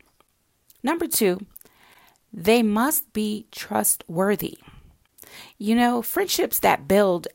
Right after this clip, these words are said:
you know, you wanna feel safe. You wanna feel emotionally safe. You want your secrets to be safe. You wanna be able to vent and not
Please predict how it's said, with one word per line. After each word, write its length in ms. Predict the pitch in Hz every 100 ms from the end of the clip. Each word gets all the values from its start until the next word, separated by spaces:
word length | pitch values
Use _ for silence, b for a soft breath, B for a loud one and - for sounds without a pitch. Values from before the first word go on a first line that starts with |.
| -
you 220 | 196 214
know, 140 | 208
you 280 | 202 202 214
wanna 380 | 220 294 349 320 -
feel 360 | - 247 226
safe. 640 | - - - 170 - -
You 120 | 175 180
wanna 200 | 196 190
feel 220 | 196 175
emotionally 640 | - 160 240 - 339 302
safe. 440 | 277 - 208 214 -
You 140 | - 202
want 300 | 208 - -
your 100 | 156
secrets 520 | - 254 277 277 -
to 80 | 233
be 140 | 220
safe. 400 | 220 214 190 196 - B B
You 120 | 226
wanna 220 | 269 370
be 160 | 427 -
able 200 | 180 170
to 100 | 156
vent 360 | 156 175 165 -
and 180 | 160 147
not 320 | 165 160 -